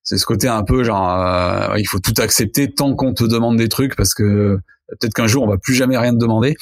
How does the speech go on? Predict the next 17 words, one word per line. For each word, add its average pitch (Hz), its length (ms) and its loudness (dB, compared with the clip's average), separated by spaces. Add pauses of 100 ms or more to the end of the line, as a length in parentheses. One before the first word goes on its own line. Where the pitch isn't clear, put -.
(580)
Donc, 113 240 0
euh, 113 380 2
autant, 123 500 0
euh, 110 180 0
autant 117 440 0
y 117 80 2
aller. 127 220 2 (960)
Et, 107 140 4
euh, 104 580 4 (360)
ça - 180 0
va 104 160 4
être 101 120 -2
un 107 80 0
autre 110 140 2
genre 113 120 2
de 104 100 2
syndrome. 107 360 0